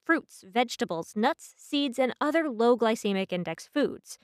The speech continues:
all of which may help lower your risks of cardiovascular disease and diabetes. The plant chemicals called polyphenols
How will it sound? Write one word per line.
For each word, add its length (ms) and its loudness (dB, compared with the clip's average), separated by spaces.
all 180 6
of 120 0
which 240 2
may 180 4
help 280 0
lower 380 4
your 180 2
risks 380 -2
of 120 -10
cardiovascular 880 2
disease 420 0
and 140 -4
diabetes. 760 -4
The 80 2
plant 300 -2
chemicals 520 2
called 260 -4
polyphenols 720 0